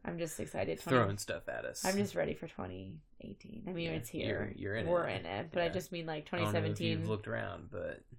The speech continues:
Speaker 1: Twenty seventeen
Speaker 2: you're in
Speaker 1: was
Speaker 2: it.
Speaker 1: the pits.
Speaker 2: The Pete's.
Speaker 1: Yeah.
Speaker 2: Yeah, I'm sure a lot of people would say that.
Speaker 1: Yeah. <laughs> Yeah.
Speaker 2: Yeah. Whether it's in life, politically,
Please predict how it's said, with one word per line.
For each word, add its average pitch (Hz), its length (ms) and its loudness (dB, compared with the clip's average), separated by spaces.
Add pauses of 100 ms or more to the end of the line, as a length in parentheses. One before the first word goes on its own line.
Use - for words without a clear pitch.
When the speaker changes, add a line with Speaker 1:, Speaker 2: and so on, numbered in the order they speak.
(200)
Speaker 1:
Twenty 196 260 2
seventeen - 280 -2
Speaker 2:
you're 170 160 -2
in - 60 -2
Speaker 1:
was - 100 -2
Speaker 2:
it. - 60 -14
Speaker 1:
the - 40 -10
pits. - 560 -8 (460)
Speaker 2:
The 104 100 -4
Pete's. - 880 -6 (240)
Speaker 1:
Yeah. 190 300 0 (100)
Speaker 2:
Yeah, 107 240 4
I'm 127 100 2
sure 190 160 2
a 147 60 8
lot 101 160 2
of 110 60 -6
people 107 240 -10
would - 80 -14
say - 100 -12
that. - 200 -8 (280)
Speaker 1:
Yeah. 165 240 -2 (160)
<laughs> 156 260 -10
Yeah. - 80 -6
Speaker 2:
Yeah. 104 220 0 (600)
Whether 104 200 4
it's 101 140 2
in 101 100 2
life, 101 420 0
politically, 101 720 -2